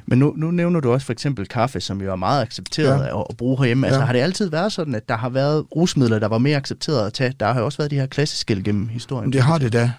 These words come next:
Speaker 2: Altså, øh, øh, øh, kaffe er jo et godt eksempel, ikke? Altså, kaffe over for, øh, kakao har jo været sådan en, en markør af, om du tilhørte borgerskab eller, eller adel, eksempelvis.
Speaker 1: Mm.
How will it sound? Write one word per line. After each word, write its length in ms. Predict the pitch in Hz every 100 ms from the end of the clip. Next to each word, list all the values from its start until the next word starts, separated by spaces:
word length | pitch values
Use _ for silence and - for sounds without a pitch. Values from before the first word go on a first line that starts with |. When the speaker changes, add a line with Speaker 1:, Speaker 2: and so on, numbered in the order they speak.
| -
Speaker 2:
Altså, 420 | 123 117 127 117
øh, 240 | 120 117 117
øh, 500 | 120 113 110 117 110
øh, 80 | 113
kaffe 320 | - 139 147
er 40 | 120
jo 60 |
et 60 | 113
godt 200 | 123 147
eksempel, 440 | 123 143 147 107
ikke? 220 | 117 139
Altså, 200 | 110 107
kaffe 360 | 117 123 143 135
over 200 | 123 131
for, 280 | 104 117 110
øh, 180 | 104 110
kakao 520 | 117 - 113 117 135
har 180 | 104 107
jo 100 | 107
været 260 | 101 104
sådan 360 | - 120 120 107
en, 160 | 104 87
en 140 | 107
markør 400 | 107 - 131 120
af, 140 | 110 110
om 100 | 101
du 100 | 101
tilhørte 540 | - 117 117 117 101
borgerskab 680 | 107 110 120 - 110 104 101
eller, 300 | 101 101 95
eller 200 | - 104 98
adel, 360 | 113 104 71 - - -
eksempelvis. 680 | - 113 104 98 107 80
Speaker 1:
Mm. 160 | 120 107